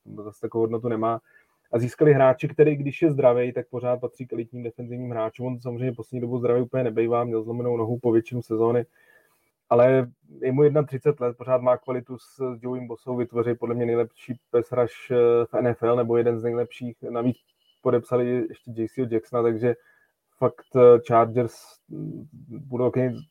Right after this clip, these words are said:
ten sexy tým příští sezóny. Myslím si, že, říkám, ten hype je tam každou, <laughs> každou sezónu, ale já už fakt nevím, co, co víc by měli,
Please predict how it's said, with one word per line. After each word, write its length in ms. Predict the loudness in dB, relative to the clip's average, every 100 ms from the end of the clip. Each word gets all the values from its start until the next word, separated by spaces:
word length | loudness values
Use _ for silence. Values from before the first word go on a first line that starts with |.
| _
ten 180 | -6 -4
sexy 360 | -2 -2 -2
tým 200 | -4 -4
příští 280 | -6 -8 -6
sezóny. 360 | -4 0 0 -2
Myslím 280 | -4 -10 -10
si, 160 | -4
že, 140 | -2 -4 -6 -12
říkám, 240 | 2 4 4
ten 120 | 2
hype 260 | 2 2 4
je 40 |
tam 120 | 4
každou, 260 | 2 2 0
<laughs> 240 | -2 -4
každou 280 | -2 0 0
sezónu, 420 | 0 -2 0 2
ale 140 | 2 0 -8 0
já 60 | 2
už 100 | 6
fakt 140 | 6
nevím, 300 | 6 4 2
co, 260 | 2 0 0
co 140 | 0 0
víc 160 | -2
by 140 | 0 0
měli, 380 | 2 2 0